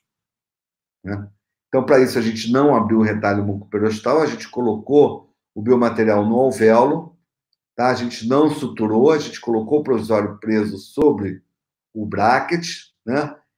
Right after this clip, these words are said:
E aqui a gente vê nossa tomografia quatro meses pós-operatório. De posse dessa tomografia, né, a gente usa um guia de referência, né? Por quê? Porque a gente vai seguir exatamente,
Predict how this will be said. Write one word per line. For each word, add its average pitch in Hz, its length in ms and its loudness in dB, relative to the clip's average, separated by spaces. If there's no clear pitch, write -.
E 156 80 0
aqui 147 240 2
a 139 60 6
gente 135 220 -4
vê 123 120 2
nossa 120 300 -4
tomografia 120 580 0
quatro 123 340 -2
meses 110 320 0
pós-operatório. 98 840 -6
De 175 80 -6
posse 123 380 2
dessa 110 260 -2
tomografia, 139 760 0
né, 151 220 0
a 156 100 2
gente 123 360 -8
usa 113 240 -4
um 147 140 -2
guia 135 580 -4
de 127 80 -2
referência, 139 1000 0
né? 165 320 0
Por 185 180 -2
quê? 117 160 2
Porque 110 160 -2
a 123 40 2
gente 120 160 -6
vai 139 160 4
seguir 143 280 -4
exatamente, 143 880 0